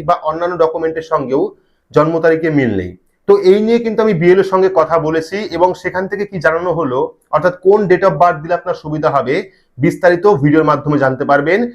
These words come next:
আমি ফর্ম ফিল আপের পাশাপাশি সেটাও আপনাদের বোঝাবো যে কোন date of বার্থ আপনারা দেবেন, যদি আপনার ক্ষেত্রে ভোটার কার্ডের সঙ্গে অন্য ডকুমেন্টের মিল না থাকে বা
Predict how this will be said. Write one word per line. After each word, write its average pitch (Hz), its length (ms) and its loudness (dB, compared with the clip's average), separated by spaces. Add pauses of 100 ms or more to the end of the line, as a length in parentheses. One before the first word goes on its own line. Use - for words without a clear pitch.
(220)
আমি 175 280 2
ফর্ম 180 220 2
ফিল 208 120 -4
আপের 208 260 0
পাশাপাশি 190 460 -2 (180)
সেটাও 180 300 2
আপনাদের 185 240 0
বোঝাবো 165 460 2
যে 165 140 -2 (140)
কোন 185 220 4
date 170 220 0
of 160 120 2
বার্থ 165 180 2
আপনারা 160 260 -6
দেবেন, 139 340 -2 (420)
যদি 170 240 2
আপনার 208 300 0
ক্ষেত্রে 196 280 -4
ভোটার 147 320 -2
কার্ডের 175 240 -2
সঙ্গে 175 200 0 (140)
অন্য 147 200 2
ডকুমেন্টের 160 520 -2
মিল 160 200 -2
না 170 120 -2
থাকে 170 240 -2 (380)
বা 160 60 2